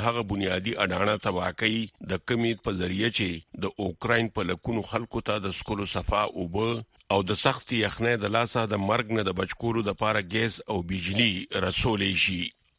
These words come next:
عام مسافر بسونو، موټرو او ان چې په اسپتالي لارو باندې هم ګوله‌باري کیږي. روس د جنگ د شروع کېدو نه را په دې خوا هره ورځ او په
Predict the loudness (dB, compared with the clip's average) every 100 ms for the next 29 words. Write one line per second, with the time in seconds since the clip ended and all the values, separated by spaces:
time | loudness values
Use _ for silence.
0 | 4 4 2 0 4 2 4 2 2 0
1 | 0 2 2 2 2 0 0 2 2 2
2 | 2 0 2 4 2 2 -2 -2 -2 -2
3 | -2 0 2 2 2 2 2 2 2 2
4 | 2 2 2 0 -4 -8 -2 2 2 2
5 | 2 0 2 2 2 2 0 -2 -10 -2
6 | 2 2 4 2 4 2 2 2 2 0
7 | 0 0 2 2 2 2 0 0 0 0
8 | 0 0 0 0 0 2 2 0 -6 -12
9 | _ -2 -2 -2